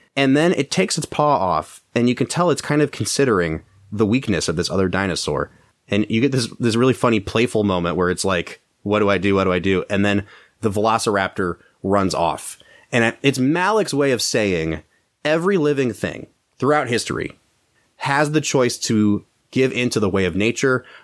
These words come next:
or to the way of grace. And when Malick finally takes us out of watching this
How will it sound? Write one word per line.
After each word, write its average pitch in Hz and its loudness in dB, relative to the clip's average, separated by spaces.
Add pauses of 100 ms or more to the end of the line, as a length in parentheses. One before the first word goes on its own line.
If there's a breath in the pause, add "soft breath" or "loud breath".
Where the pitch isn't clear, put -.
(140)
or 101 0
to 98 -6
the 101 2
way 95 2
of 85 0
grace. 78 -4 (540 soft breath)
And 131 2
when 127 2
Malick 151 2
finally 147 0
takes - -2
us 113 -2
out 107 2
of 95 -2
watching 101 0
this 90 -2